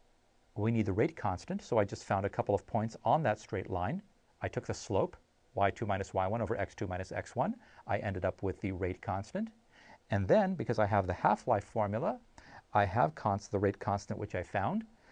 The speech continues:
I have the initial concentration, which is the initial concentration from raw data. I was able to calculate the half-life of this reaction.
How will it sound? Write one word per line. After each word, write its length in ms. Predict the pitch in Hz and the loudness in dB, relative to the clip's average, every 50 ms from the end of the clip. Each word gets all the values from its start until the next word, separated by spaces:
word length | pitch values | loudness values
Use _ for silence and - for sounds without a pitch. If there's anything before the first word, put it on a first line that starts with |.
| - - - - | -20 -20 -6 -2
I 80 | 98 95 | -2 0
have 220 | 87 110 110 101 | 2 2 2 4
the 80 | 98 95 | 4 2
initial 260 | 101 123 123 - 107 | 2 0 0 -2 -2
concentration, 840 | - - 98 95 - - 92 - - 151 214 208 - 101 110 - - - | -2 -2 -2 -2 -4 -6 -4 0 0 0 0 -2 -4 -6 -6 -8 -10 -14
which 120 | - _ - | -12 _ -10
is 80 | 95 | -6
the 100 | 90 98 | -4 -4
initial 240 | 95 95 95 - 101 | -4 -4 -4 -6 -6
concentration 640 | 92 - 92 85 - - 95 - 90 92 - 104 98 | -4 -4 -6 -4 -6 -6 -4 -4 -4 -4 -4 -6 -6
from 160 | 90 95 95 | -4 -4 0
raw 200 | 98 101 110 113 | 4 4 6 6
data. 340 | 110 107 95 95 123 160 185 - - - - - - | 6 4 4 6 6 4 2 0 -6 -16 -20 -2 2
I 80 | 117 | 2
was 140 | 107 101 98 | 2 2 2
able 240 | - 113 110 107 123 | 2 0 2 2 2
to 60 | 127 | 0
calculate 500 | 123 - - 98 98 - 101 90 90 - | 2 2 2 2 2 2 -2 -2 -2 -2
the 60 | - | -4
half-life 680 | 104 - - 180 190 185 - - 117 107 101 98 - - _ _ - _ _ _ | -6 -2 0 0 0 0 0 -2 0 0 0 -2 -4 -12 _ _ -20 _ _ _
of 160 | - 113 104 95 | -4 -4 -2 -2
this 180 | 104 98 - | -6 -6 -6
reaction. 540 | - 101 90 90 90 90 - - - 92 - | -4 -2 -2 0 -2 -2 -4 -8 -12 -12 -14